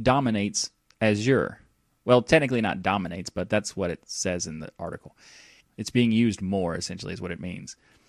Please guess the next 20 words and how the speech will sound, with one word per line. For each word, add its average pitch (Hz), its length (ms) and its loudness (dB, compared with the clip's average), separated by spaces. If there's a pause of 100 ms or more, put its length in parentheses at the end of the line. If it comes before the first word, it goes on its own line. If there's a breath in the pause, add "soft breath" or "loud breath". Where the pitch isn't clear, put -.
(280 soft breath)
But 107 220 6
Azure 131 360 6
is 113 240 6
Microsoft's 117 720 2 (300)
cloud 113 420 2
platform, 101 480 -2
if 98 80 -4
you 101 60 -2
haven't 92 160 -4
heard 95 160 -2
of 87 80 -8
that. 90 240 -4 (460 soft breath)
So 107 340 6
Microsoft 110 460 2
cr-, - 160 -2
provides, 98 600 0
uh, 90 140 -4 (640)
enterprise-level 101 1080 2
cloud 98 520 0
services, 92 800 -2